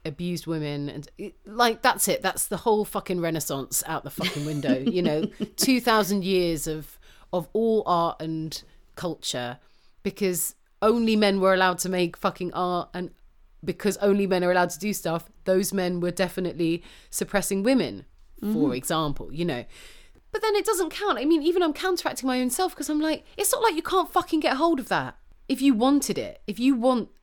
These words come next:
Speaker 2: Yeah, oh,
Speaker 1: if
Speaker 2: yeah.
Speaker 1: you want Little
Speaker 2: Yeah.
Speaker 1: Britain, it's just, it's not on a fucking streaming. You know what? I want Mad Men to come back
Speaker 2: Buy
Speaker 1: to
Speaker 2: the
Speaker 1: Netflix.
Speaker 2: box set.
Speaker 1: You know, it, it, it's, it's not always available. So,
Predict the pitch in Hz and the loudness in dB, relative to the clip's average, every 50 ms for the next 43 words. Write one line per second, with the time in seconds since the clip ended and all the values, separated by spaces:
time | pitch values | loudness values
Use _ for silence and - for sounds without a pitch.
0 | - - - 311 - - 233 226 226 277 285 - 302 339 349 285 202 247 262 214 | -20 -8 -6 -6 0 0 0 4 6 6 6 6 6 6 4 4 4 2 2 2
1 | 214 - - 254 254 - - 147 135 - 151 160 - - - - - - 233 - | 2 2 2 2 2 2 2 -2 -4 -6 -10 -14 -16 -20 -20 -16 -6 -4 -4 -2
2 | - 294 - - - - - 220 - - 254 269 247 240 240 240 233 - 262 240 | 0 0 -2 -2 -4 -4 -4 -2 2 4 2 2 2 2 -2 -2 -2 -2 -4 -4
3 | - - 233 220 - - - 262 262 247 220 165 214 254 285 285 294 311 302 - | -4 -6 -4 -4 -4 -4 -2 -2 0 0 0 0 0 2 2 2 4 2 2 2
4 | 269 285 285 285 269 240 254 269 285 294 220 247 233 208 196 - - 226 220 226 | 2 2 4 2 2 4 4 4 4 4 4 2 2 2 0 -2 -4 -4 -2 -2
5 | 220 - 220 240 302 - 339 - 311 330 339 - - - 269 220 170 143 - - | 0 2 2 2 2 2 2 2 2 2 2 0 0 0 0 2 2 0 -2 -6
6 | - - - - - - - - - 214 220 240 254 269 285 285 269 - - - | -14 -16 -20 -20 -20 -20 -14 -6 -4 -2 0 2 2 2 0 0 -4 -10 -20 -20
7 | - - 233 247 - - - 240 226 - - - _ - 208 247 214 - - - | -8 -4 -4 -4 -4 -4 -6 -6 -6 -6 -8 -14 _ -8 -6 -6 -6 -8 -16 -20
8 | - - 233 226 - 262 277 226 233 262 247 240 233 233 208 - - - 208 214 | -10 -6 -6 -2 2 2 2 4 4 4 6 6 4 4 2 -4 -4 -4 0 4
9 | 233 214 208 190 135 135 127 107 117 - - - - - - - 202 190 190 190 | 6 6 6 6 4 0 -6 -8 -8 -12 -16 -16 -10 -8 -4 -2 0 0 0 0
10 | 180 175 175 - | 0 0 -2 -4